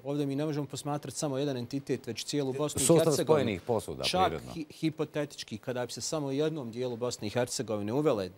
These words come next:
Speaker 1: te, e, sankcije, to se mora odrasti apsolutno na, na cijelu državu. Ali, e, e, ono što ja vidim su tri, barem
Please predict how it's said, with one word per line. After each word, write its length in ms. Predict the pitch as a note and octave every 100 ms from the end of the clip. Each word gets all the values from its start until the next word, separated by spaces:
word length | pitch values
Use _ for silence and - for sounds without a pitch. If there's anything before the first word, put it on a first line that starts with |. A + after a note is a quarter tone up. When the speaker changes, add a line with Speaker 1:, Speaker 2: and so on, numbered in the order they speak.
| -
Speaker 1:
te, 120 | -
e, 440 | G2 G2 G2+ G2 G2
sankcije, 520 | - B2+ C3+ - D3 - _
to 140 | -
se 140 | C3+ C#3
mora 180 | B2 G#2+
odrasti 420 | G#2+ A#2+ A#2+ A2+
apsolutno 580 | G2+ - G#2 G#2 G#2 G2
na, 240 | G#2 G2
na 120 | G2
cijelu 320 | G2 - F2+
državu. 360 | E2+ F2+ F#2 F#2+ - - - -
Ali, 340 | C3+ D3 E3+
e, 20 | C#3
e, 40 | C3+ C3+ C3+ C3 A#2 B2 A#2+ B2+ A2+ A2 -
ono 240 | E3 E3
što 180 | - F3+
ja 120 | F3+
vidim 320 | D#3 F3 F3
su 160 | D#3 C#3 - _ _
tri, 320 | - D#3+ E3
barem 480 | A#2 D#3 D3+ B2 G2+